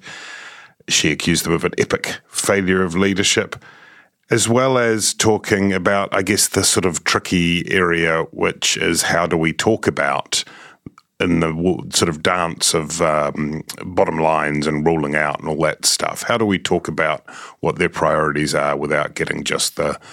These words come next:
stock talking point answer? And we touched also on, uh,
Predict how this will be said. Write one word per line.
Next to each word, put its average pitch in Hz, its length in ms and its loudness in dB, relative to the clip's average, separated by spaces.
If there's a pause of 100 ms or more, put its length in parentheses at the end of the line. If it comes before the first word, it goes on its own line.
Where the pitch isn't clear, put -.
(240)
stock - 600 -2
talking - 360 -2
point 78 320 -2
answer? 90 500 0 (340)
And 123 120 2
we 120 40 2
touched - 300 0
also 92 540 2
on, 85 460 2 (440)
uh, - 120 -8